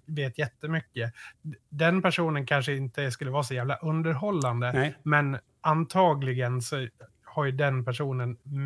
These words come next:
Speaker 1: mycket, mycket mer kunskap i ämnet.
Speaker 2: Absolut, men, men där har du också en annan faktor, och det är ju att man måste kunna leverera kunskapen. Så vi, om vi skiter i, i, i, i, i underhållningsfaktorn, om, om man nu kan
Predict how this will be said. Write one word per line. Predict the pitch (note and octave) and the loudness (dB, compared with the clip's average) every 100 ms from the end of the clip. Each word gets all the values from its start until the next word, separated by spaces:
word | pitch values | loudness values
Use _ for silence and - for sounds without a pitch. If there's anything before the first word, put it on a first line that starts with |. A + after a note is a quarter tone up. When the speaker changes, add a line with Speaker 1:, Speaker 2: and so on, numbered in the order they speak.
| C#3+ | -2
Speaker 1:
mycket, | C#3+ - _ C#3+ | -4 -8 _ -4
mycket | B2 A#2+ C#3+ | -4 -4 -2
mer | C3 C3 B2 A#2 - - - | 0 2 2 0 -10 -20 2
kunskap | D3 D3 D#3 - C3+ G#2 C3+ | 6 8 6 6 6 6 2
i | |
ämnet. | C3 C#3+ D3 - - - - - - | 2 4 2 0 -10 -16 -18 -20 -2
Speaker 2:
Absolut, | - G3+ - A3+ D#3+ | 0 0 2 2 2
men, | D#3+ | 0
men | - F#3+ | -2 4
där | E3 G3+ | 6 6
har | G#3 | 6
du | E3+ | 4
också | D#3+ E3 | 4 2
en | D3+ | 2
annan | D#3+ G3 G3 | 4 4 4
faktor, | C#3+ - - | 2 2 -2
och | B2 | 0
det | D#3 | 4
är | |
ju | D#3 | 4
att | C#3 | 2
man | D3 | 0
måste | C#3 B2 | 0 0
kunna | C3+ C3 | 2 4
leverera | C3 C3 E3 G3 C#3 | 6 4 4 4 2
kunskapen. | - C3 - F3+ D#3 B2 | 2 0 2 0 2 -2
Så | C3+ | -4
vi, | D3 | -4
om | D#3 | 0
vi | D3+ | 0
skiter | - A3+ - D#3 | 0 -2 0 2
i, | |
i, | C#3+ - E3+ D3 C#3+ C3+ B2+ | 2 0 -4 -4 0 0 0
i, | - - - - _ _ | -4 -18 -20 -20 _ _
i, | B2 | -2
i | B2+ C3 B2+ A#2+ - - | 0 -2 -2 -4 -10 0
underhållningsfaktorn, | C#3 C#3+ C#3+ D3 C#3+ G#3 G#3+ - C#3+ C3 | 4 6 6 6 4 4 2 0 -4 -4
om, | D#3 - | -8 -4
om | D#3 | 2
man | D3 D3 | 4 6
nu | D#3+ | 4
kan | D#3+ E3 D3+ | 4 2 0